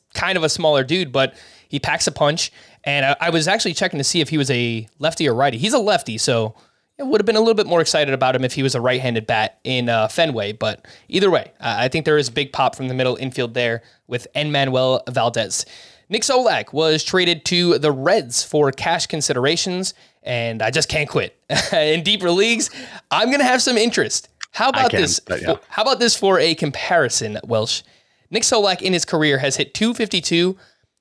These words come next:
Speaker 1: with a seven hundred O P S. Brandon Drury in his career before twenty twenty-two, which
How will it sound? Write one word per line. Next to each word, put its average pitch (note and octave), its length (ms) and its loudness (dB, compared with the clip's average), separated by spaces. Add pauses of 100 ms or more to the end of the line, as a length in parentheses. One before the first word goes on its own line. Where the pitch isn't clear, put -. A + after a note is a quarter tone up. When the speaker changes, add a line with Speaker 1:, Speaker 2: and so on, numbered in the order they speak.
(120)
Speaker 1:
with D#3 140 0
a D#3+ 80 2
seven F#3+ 440 -2
hundred E3+ 320 0
O D3+ 120 0
P C#3+ 180 -6
S. - 360 -4 (720)
Brandon B3 460 2
Drury D3 640 2
in F3 120 -2
his D#3 200 0
career C3+ 560 0 (220)
before B3+ 520 2
twenty A#3+ 320 2
twenty-two, A3 640 2 (220)
which - 380 -2